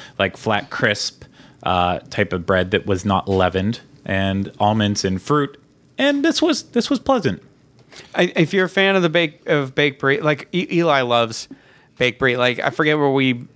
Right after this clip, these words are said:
Speaker 2: at a friend's house, and they made it, and then he had to go back and, like, keep trying to make it repeatedly. And all I could think is that he would have really enjoyed that appetizer. For sure. Uh, that's his speed. Like, it, it was very good. It's something,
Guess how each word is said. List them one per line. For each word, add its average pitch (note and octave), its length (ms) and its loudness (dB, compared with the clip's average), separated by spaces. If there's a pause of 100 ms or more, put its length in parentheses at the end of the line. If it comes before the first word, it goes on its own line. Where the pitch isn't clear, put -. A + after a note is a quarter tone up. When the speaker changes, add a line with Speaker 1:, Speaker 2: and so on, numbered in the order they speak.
Speaker 2:
at D3 140 0
a C3 60 0
friend's D3 320 0
house, C3 240 0
and C3 100 0
they B2+ 80 2
made B2+ 240 2
it, A#2+ 100 0
and B2 120 0
then A#2 120 2
he A#2+ 200 0
had A#2 160 -2
to A#2+ 60 -4
go A#2+ 100 0
back A2+ 260 -2
and, A2+ 60 -4
like, A2 180 -2
keep - 200 -4
trying A#2+ 180 -2
to A2+ 40 2
make A#2 280 0
it - 80 0
repeatedly. A#2 600 -2 (300)
And C#3+ 340 0
all D#3 260 2
I C#3+ 80 0
could C3+ 100 -4
think C3+ 160 0
is A#2 80 0
that A#2+ 200 0
he C#3 200 0
would B2 120 2
have A2+ 100 -2
really A2+ 220 2
enjoyed G#2 320 0
that G2 140 0
appetizer. - 560 -6 (460)
For C3 120 0
sure. A2+ 400 0
Uh, E3 100 4
that's D#3 240 -2
his D3 160 2
speed. G#2+ 280 -4
Like, C3 180 -2
it, D3 240 -4
it F3 100 -2
was D#3 160 -2
very D3+ 200 0
good. C#3 380 0
It's D3 140 -6
something, E3+ 380 0